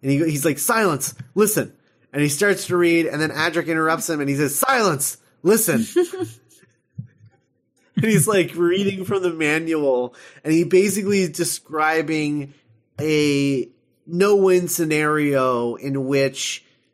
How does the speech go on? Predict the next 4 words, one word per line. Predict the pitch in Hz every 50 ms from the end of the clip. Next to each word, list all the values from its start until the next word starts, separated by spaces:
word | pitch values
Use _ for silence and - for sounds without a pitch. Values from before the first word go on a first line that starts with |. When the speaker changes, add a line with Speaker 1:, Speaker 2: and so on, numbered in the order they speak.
| _ _
Speaker 1:
the, | 135 127 123 147 147 143 143 139 135 135 135 135 135 135 139 - - -
um, | 120 127 123 120 120 117 110 110 110 110 - _ _ _ _ - _ _ -
uh, |
uh, | 117 117 120 120 120 110 - - 117 120 120 113 110 107